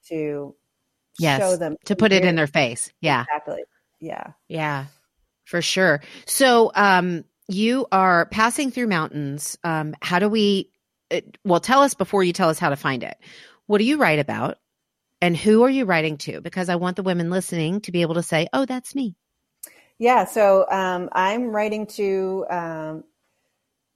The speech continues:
Speaker 1: women like myself who are middle-aged. They, um,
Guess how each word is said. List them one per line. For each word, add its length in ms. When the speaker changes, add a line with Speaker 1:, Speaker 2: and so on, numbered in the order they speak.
Speaker 1:
women 400
like 200
myself 540
who 420
are 480
middle-aged. 880
They, 560
um, 580